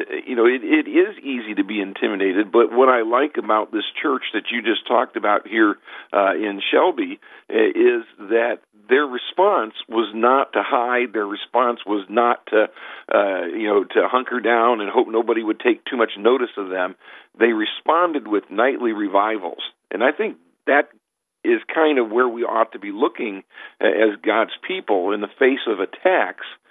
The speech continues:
We ought to remember that they've attacked, you know, God's people in the past. The, uh, the Christian history is full of attacks upon Christianity, Christian churches. And instead of, uh, hiding,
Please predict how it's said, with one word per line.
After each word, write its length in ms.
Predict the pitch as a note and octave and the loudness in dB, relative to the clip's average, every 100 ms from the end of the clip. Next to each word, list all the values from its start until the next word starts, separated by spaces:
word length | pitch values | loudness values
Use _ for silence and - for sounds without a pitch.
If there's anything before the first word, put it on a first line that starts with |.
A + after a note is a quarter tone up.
| - - - | -20 -20 -8
We 200 | A#2 B2 | 0 4
ought 100 | B2+ | 4
to 60 | A#2 | 2
remember 500 | A2 A2 B2 D3 C3 | -2 -2 -2 0 -2
that 120 | G#2 - | -2 0
they've 180 | A2 | 0
attacked, 580 | G2 - - C3 A#2+ _ - _ _ _ | 0 -6 0 0 0 _ -20 _ _ _
you 100 | - | -4
know, 120 | A2 F#2+ | -2 0
God's 320 | A2+ A#2 - | 2 0 -2
people 380 | - B2+ G#2+ A2 | -8 -6 -2 -2
in 60 | G2+ | -2
the 80 | |
past. 460 | F#2 - B2 B2 C3 - - | -4 -2 2 2 -2 -6 -8
The, 240 | G2+ G2 | -6 -4
uh, 400 | - - G2 - - | -6 -8 -10 -12 -8
the 200 | A2+ F#2+ - - | -6 -6 -10 -4
Christian 440 | D3 - G#2+ G2+ | -2 -2 -6 -4
history 400 | D3 - A#2+ G#2 | -4 -4 0 0
is 60 | G2 - | -2 -2
full 180 | F#3+ E3+ | 2 2
of 80 | G2 | 0
attacks 440 | F2+ F#2+ F2+ - - | -4 -2 -2 -4 -8
upon 340 | - G2 G#2 - - | -2 -2 -2 -12 -20
Christianity, 800 | - - - A2+ G#2 G2 G2 A2+ | -6 -4 -2 2 2 2 -2 -4
Christian 360 | - G#2+ - F#2 | -2 -4 -4 -8
churches. 380 | - F#2 - A2 - - - - - | -2 0 2 0 0 -12 -18 -18 -4
And 400 | A2+ A2+ A2+ G#2+ | 2 4 4 0
instead 540 | G#2+ B2 G#2+ - C#3+ C3 | -4 -4 -4 2 4 4
of, 160 | A2+ G#2 _ _ _ _ | 2 -4 _ _ _ _
uh, 220 | - G2+ G2+ | -2 0 0
hiding, 580 | A#2+ B2+ C#3 G#2+ F#2 | 0 2 2 0 -4